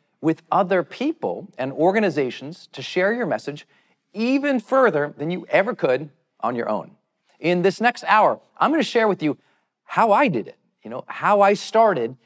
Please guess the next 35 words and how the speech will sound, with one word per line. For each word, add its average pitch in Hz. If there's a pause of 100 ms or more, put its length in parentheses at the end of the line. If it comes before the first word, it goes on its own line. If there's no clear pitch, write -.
(140)
and 170
importantly, 175 (280)
versus 165
spending 180
a 117
ton 196
of 254
time 165
on 127
my 127
own 147
personal 139
story, 131
is 160
getting 214
into 185 (300)
sort -
of 160
the 139
five 156
big 143
ideas 120 (440)
that 127
have 120
driven 175
my 143
brand, 120 (360)
driven 160
my 117
growth 113 (220)
from 123
when 131
I 117
started 143 (200)
literally 113